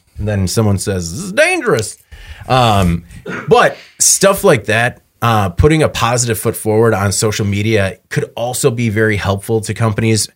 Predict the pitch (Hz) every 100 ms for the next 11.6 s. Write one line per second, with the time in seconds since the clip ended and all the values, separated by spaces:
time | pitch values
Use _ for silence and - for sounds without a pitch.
0 | _ _ - 113 104 110 107 107 90 98
1 | 101 110 110 101 87 98 104 120 - _
2 | _ _ - 160 170 196 226 180 233 247
3 | - 101 170 185 190 254 - _ _ 127
4 | 131 123 143 127 - 160 151 131 120 113
5 | 135 117 117 113 113 110 104 110 131 117
6 | 98 87 104 - 85 110 98 - 110 98
7 | 104 98 107 98 104 104 98 98 98 110
8 | 95 95 110 101 90 98 101 87 92 104
9 | 101 101 95 95 95 104 101 95 - 135
10 | 123 113 - - - - 135 127 117 104
11 | 110 151 202 101 120